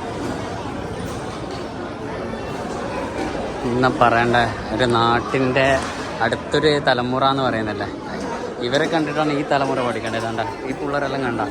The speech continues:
ഇതെല്ലാം നമ്മളെ നാട്ടിലെ അടുത്ത തലമുറ പിള്ളേരാ. എൻ്റെ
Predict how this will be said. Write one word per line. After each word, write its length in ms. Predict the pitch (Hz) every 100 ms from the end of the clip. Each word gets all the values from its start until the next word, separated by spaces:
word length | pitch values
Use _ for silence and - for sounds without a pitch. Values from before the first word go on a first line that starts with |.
| - - - -
ഇതെല്ലാം 240 | 143 143
നമ്മളെ 220 | 143 143 139
നാട്ടിലെ 480 | 127 131 127 143 147 147 123 - 135 120
അടുത്ത 240 | 123 - 117
തലമുറ 320 | 131 123 131 131 127
പിള്ളേരാ. 260 | 117 110 95 92 - - - - 120 - - - - - - - - - - - - 95 120 - - -
എൻ്റെ 160 | 113